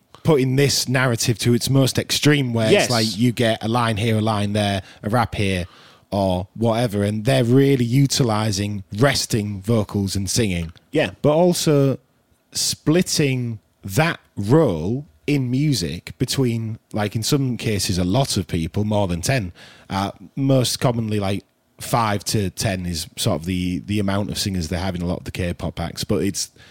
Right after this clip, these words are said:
Speaker 1: some of them really bend it to the extremes. But obviously, the other factor is, like, from a marketing point of view, they have more front men or front women to market at their audience.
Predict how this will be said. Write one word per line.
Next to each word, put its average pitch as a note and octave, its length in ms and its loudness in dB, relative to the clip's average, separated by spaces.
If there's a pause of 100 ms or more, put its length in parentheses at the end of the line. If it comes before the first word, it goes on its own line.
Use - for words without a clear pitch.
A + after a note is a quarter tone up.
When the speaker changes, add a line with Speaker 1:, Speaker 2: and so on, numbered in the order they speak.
Speaker 1:
some D3 220 2
of A2 100 -2
them G#2+ 260 -4
really G#2+ 320 0
bend A2+ 420 -2
it G#2 100 -4
to G#2+ 100 -2
the F#2+ 120 0
extremes. G2+ 640 -2 (560)
But B2+ 240 0 (120)
obviously, B2+ 520 0 (200)
the B2 160 4
other E3 160 2
factor A2 520 -4
is, E2 260 -2 (920)
like, A#2 200 0 (160)
from B2 240 0
a A2+ 60 0
marketing A#2 520 -2
point G2+ 260 -2
of D#2 60 -10
view, D2+ 340 -6 (200)
they A2+ 120 0
have A#2 320 -2 (100)
more A#2+ 680 0
front A#2+ 340 -2
men B2 220 0
or G2+ 80 0
front G#2 300 -2
women G#2 480 2
to A2 160 0
market A#2+ 600 -2 (200)
at G#2+ 200 -2 (100)
their A2+ 220 2
audience. G2 540 0